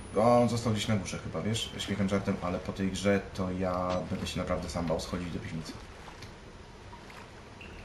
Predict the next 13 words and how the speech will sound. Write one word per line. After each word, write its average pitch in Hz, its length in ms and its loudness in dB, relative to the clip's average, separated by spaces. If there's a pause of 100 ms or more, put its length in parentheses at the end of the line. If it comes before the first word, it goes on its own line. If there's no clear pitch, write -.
(340)
Dobra, 113 180 0 (100)
idę 87 180 -2
do 73 100 -4
piwnicy. 107 720 0 (3000)
Nic 98 140 -2
tu - 140 0
nie 117 120 6
ma 92 120 2
ciekawego. 87 580 -2 (3000)
Aha, 113 200 8
mam 101 180 8
zrestartować 117 520 4
generator. 98 380 4